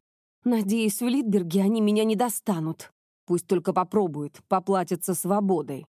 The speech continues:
заявил маг и помог мне забраться в экипаж.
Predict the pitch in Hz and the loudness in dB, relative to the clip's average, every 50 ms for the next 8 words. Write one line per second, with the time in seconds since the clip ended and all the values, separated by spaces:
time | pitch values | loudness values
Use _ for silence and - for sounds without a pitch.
0 | _ _ _ - 170 190 180 170 165 156 165 165 165 170 185 214 233 - - - | _ _ _ -4 -2 0 0 0 0 0 0 0 2 2 0 0 -2 -4 -10 -20
1 | _ _ _ _ _ _ - 240 262 - 320 269 220 196 214 214 - 190 220 202 | _ _ _ _ _ _ -6 -6 -4 -2 0 0 2 2 0 0 -2 0 0 2
2 | 190 185 190 202 196 196 175 151 175 165 156 - - - 170 151 156 - - - | 2 2 2 0 0 -2 -4 -4 -4 -6 -6 -6 -6 -6 -4 -4 -6 -6 -8 -10
3 | - 151 131 - - - - | -10 -12 -14 -14 -14 -20 -20